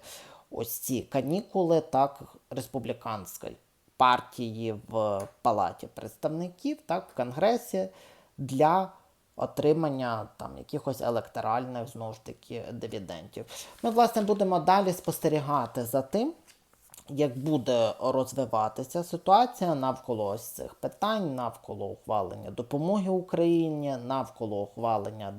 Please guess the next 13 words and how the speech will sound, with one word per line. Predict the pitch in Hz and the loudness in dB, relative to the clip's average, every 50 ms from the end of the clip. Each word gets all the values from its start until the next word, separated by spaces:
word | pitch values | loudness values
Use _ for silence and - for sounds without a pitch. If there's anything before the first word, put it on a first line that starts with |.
| 104 | -2
державних | - 131 120 117 117 131 120 110 107 113 107 147 - - - | -2 -2 -2 0 0 0 0 0 0 -4 -8 -12 -10 -6 -4
витрат | - - - - 165 190 226 226 - - - - - - - - - - | -4 -4 -2 -2 0 0 0 -2 -6 -10 -20 -20 -20 -20 -20 -20 -12 -6
на | 156 175 185 175 | -2 0 0 0
дві | 170 165 175 165 | 0 0 0 0
тисячі | - - 175 175 - 160 147 - - 156 147 - - - - _ - | 2 0 -2 -2 -2 -6 -6 -4 -4 -4 -4 -6 -10 -20 -20 _ -8
двадцять | - - 143 143 143 - 135 | 0 2 2 2 2 0 -6
четвертий | - - - - - - 135 131 131 - - 135 131 127 | -6 -6 -8 -6 -4 0 0 0 0 -2 -4 -4 -4 -2
рік | 127 131 127 127 - - - | -2 -2 -4 -4 -8 -10 -8
і | 180 190 214 208 - - 135 | -4 -2 0 -2 -2 -2 -4
навколо | 143 143 147 151 156 147 - - 147 131 123 127 | -4 -2 0 0 0 -2 -2 -2 0 2 2 2
того, | 123 - - 175 185 190 180 175 | 0 0 2 2 2 4 4 4
як, | 147 120 131 131 143 156 - - - | 2 4 4 4 4 4 2 -2 -10
власне, | 123 123 120 120 120 127 131 - - - 131 127 123 123 120 120 113 | -4 0 4 6 6 6 4 2 -4 -6 -4 -4 -4 -4 -4 -4 -6